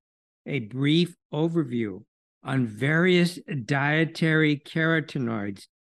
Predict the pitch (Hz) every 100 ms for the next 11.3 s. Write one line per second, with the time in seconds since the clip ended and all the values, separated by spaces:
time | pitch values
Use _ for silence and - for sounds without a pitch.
0 | _ _ 139 131 131 - 165 165 165 165
1 | 156 151 139 - 180 175 180 156 139 117
2 | - - 135 170 170 170 160 160 151 -
3 | _ _ _ - 147 143 143 - 151 143
4 | - 156 170 180 175 151 107 87 - _
5 | _ _ - 123 - 123 113 113 110 -
6 | 127 147 139 120 - 135 110 107 - 104
7 | 101 104 104 98 _ _ _ 127 107 110
8 | 123 107 101 - 107 - - 170 202 226
9 | - 190 165 156 156 156 - _ _ _
10 | - 143 139 147 117 - - 196 208 160
11 | 131 160